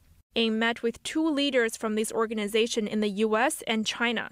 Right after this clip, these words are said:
These two leaders are also members of what's called the C P P C C. That's the committee that oversees Beijing's United Front system. One of cofa's leaders is Qiu Yuanping.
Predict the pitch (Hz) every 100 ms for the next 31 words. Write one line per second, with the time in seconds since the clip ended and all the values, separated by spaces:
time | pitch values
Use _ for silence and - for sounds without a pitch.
0 | - - - - 262 330 - 330 302 269
1 | 269 277 269 226 - 311 - 381 285 254
2 | 294 285 233 233 214 208 220 - 233 226
3 | 226 - 233 226 - 311 320 - 269 -
4 | 240 - 262 262 - - - - _ _
5 | _ - 214 254 349 339 - 269 247 247
6 | 240 - 214 226 233 240 240 240 - 311
7 | 294 - 226 220 233 220 226 214 208 196
8 | - 196 220 - 285 - - - 247 _
9 | _ - - 240 311 294 - 240 226 220
10 | 226 214 208 208 - 220 - - 220 233
11 | 202 226 - 190 190